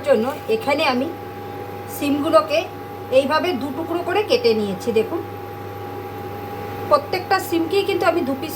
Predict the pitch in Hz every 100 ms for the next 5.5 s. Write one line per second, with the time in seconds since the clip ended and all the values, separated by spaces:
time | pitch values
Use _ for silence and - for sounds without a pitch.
0 | - 320 277 254 262 254 262 - 381 -
1 | - - - - - - - - - -
2 | - - - - - - - - - 262
3 | 269 403 392 381 523 - - - - -
4 | - - 330 339 339 359 381 392 381 247
5 | 226 285 294 320